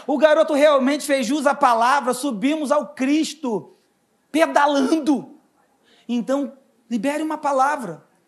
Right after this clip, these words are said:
Muitas vezes, na nossa casa, nós precisamos ensinar o que nós aprendemos na palavra e na prática do testemunho de vida.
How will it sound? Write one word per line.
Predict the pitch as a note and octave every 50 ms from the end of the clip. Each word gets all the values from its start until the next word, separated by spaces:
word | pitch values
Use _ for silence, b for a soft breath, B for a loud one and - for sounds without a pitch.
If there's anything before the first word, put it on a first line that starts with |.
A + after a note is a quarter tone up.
| B B B B B
Muitas | A3 C#4+ F#4 F4+ F4 C#4+ A#3
vezes, | A3 A#3+ C4+ E4 F4 D#4 A#3+ G#3+ G#3+
na | C4 A#3+
nossa | A#3+ B3+ B3+ - B3 G#3
casa, | - - A#3+ C4 D4+ C#4 B3
nós | B3+ C4 B3+
precisamos | - C#4 B3+ B3+ B3+ A#3 A#3 C4 C4 C4 A#3 A#3+
ensinar | B3+ B3+ B3 - C4 A#3+ A3+ A3 G#3+ G3+ F3+ D#3 G#3 B B B B B B
o | _ G3+ -
que | - A#3+ A#3
nós | A3+ A3 G#3 G#3+
aprendemos | G#3+ - - G3+ G#3 G3+ F#3 G3+ A3 B3 C#4 C#4+ C#4 B3+ G3+
na | G3+ G#3
palavra | F3+ - F3+ F3 F3+ F#3 F#3+ A3 C4+ D4 C#4+ D4+ - G#3 G#3 - - _
e | B3 A#3
na | A#3 A3 G3
prática | - - A#3+ B3 C#4 E4+ D#4+ - - - - A#3
do | G3+ F#3 G#3+
testemunho | G#3 - _ C#4 C#4+ E4+ F#4 D4+ - - - D4+ C#4+ B3 A3+ G#3+ B3 C#4 D#4 D#4+ D4
de | A#3 D4
vida. | D4+ A#3 F#3+ G3+ C4+ D4+ E4+ D#4+ A#3 G3 C#4+ C#4+ C#4+ C4+ A#3 E3+ C#3+